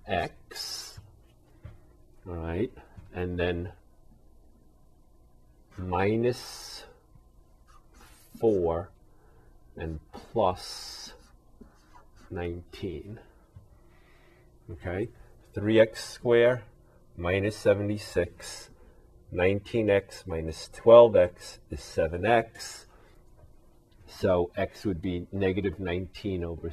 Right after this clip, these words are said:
three, which is this answer, or x would be four, which is this answer. All right, but I think when you got to this equation,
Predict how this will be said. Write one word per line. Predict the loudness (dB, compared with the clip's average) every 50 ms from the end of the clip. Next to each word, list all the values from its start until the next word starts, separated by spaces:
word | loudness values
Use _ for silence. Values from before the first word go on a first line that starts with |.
| -12 _ -10
three, | -4 4 6 6 8 8 6 4 2 -4 -14 -20 -20 _ -20 -20 _ _ -20 -20 -8 -6
which | -6 -6 -4 -6
is | -6 -6 -6 -8 -12 -16 -4
this | 0 0 0 2 2
answer, | 0 0 0 0 -4 -6 -6 -2 0 0 0 -2 -6 -16 -20 -20 -20 -20 -20 -20 -20 -20 -20 -20 -20 -12
or | -8 -8 -8 -8 -8 -10
x | -12 -12 -12 -14 -8 -6
would | -6 -6 -6 -4
be | -4 -4 -4 -6 -8 -12 -16 -20 -20
four, | -20 -20 -20 -14 4 6 8 8 10 10 10 10 10 8 2 -10 -20 -20 -20 -20 -20 -20 -20 -20 -20 -20 -16 -8
which | -8 -8 -6 -6
is | -10 -10 -10 0 _
this | 4 4 4 4 -2
answer. | -2 -2 -4 -8 -10 -12 -14 -8 -4 -4 -4 -4 -4 -8 -20 -20 -20 _ _ -20 -20 -20 -20 -20 -20 -20 -20 -20 -20 -20 -20 -20 _ -20 -20 -20 -20 _ -20 -20 _ -12
All | -10 -8
right, | -6 -4 -4 -4 -4 -6 -8 -12 -20 -20 -20 -20 -20 -20 -18 -14 4
but | 8 8 8 8 6 -4 -6
I | -6 -6
think | -6 2 4 4 4 4 4 4
when | 4 4 4
you | 4 4
got | 6 8 6 6 6 2
to | -2 -2 -2
this | 4 6 6 6 6 4 -6 -10 -12 -12 -14 -16 -16 -8 -8
equation, | -8 -4 2 4 4 4 4 4 2 0 0 0 0 0 -2 -6